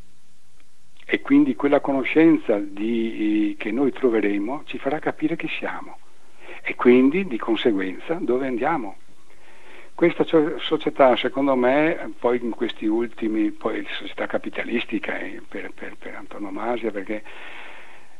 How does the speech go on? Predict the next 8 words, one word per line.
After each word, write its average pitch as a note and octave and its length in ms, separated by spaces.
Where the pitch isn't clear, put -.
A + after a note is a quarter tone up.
eh, G#2 560
è A#2+ 100
figlia B2+ 320
di A2 80
una G#2+ 160
s-, - 260
società, A#2 760
eh, G2 600